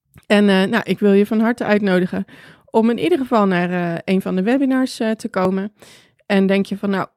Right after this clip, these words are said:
ik ben, eh, super enthousiast, ik wil hier, eh, zeker meer van weten." Ja, dan wil ik je van harte uitnodigen om ook, eh, een kijkje te nemen op de website, ehm, waarin we nog meer uitleggen over de training zelf. En ben je overtuigd,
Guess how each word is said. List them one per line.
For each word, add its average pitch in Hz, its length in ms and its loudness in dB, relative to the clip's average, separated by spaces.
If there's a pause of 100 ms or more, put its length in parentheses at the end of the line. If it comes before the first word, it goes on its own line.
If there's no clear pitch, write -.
ik 196 200 0
ben, 196 280 2
eh, 190 300 0
super - 340 -2
enthousiast, 196 640 -2
ik 196 160 -8
wil 202 160 0
hier, 190 320 2
eh, 185 160 -4
zeker 233 420 2
meer 220 180 2
van 214 160 -4
weten." 202 420 -2 (320)
Ja, 175 180 0
dan 202 160 2
wil 285 140 2
ik 302 100 0
je 269 120 -4
van 240 160 -2
harte 214 240 0
uitnodigen 175 680 0
om 180 260 -6
ook, 175 260 -2
eh, 170 240 -4
een - 160 -6
kijkje 170 320 -4
te 170 120 -8
nemen 165 320 -2
op - 220 -6
de - 260 -4
website, 220 680 -2 (180)
ehm, 175 440 0 (200)
waarin 196 360 0
we 170 180 -2 (100)
nog 180 260 -4
meer 180 260 0
uitleggen 175 560 -2
over 190 300 -2
de - 100 -18
training 170 360 -2
zelf. 240 400 0 (560)
En 208 120 -4
ben 214 100 2
je 202 100 4
overtuigd, 190 600 0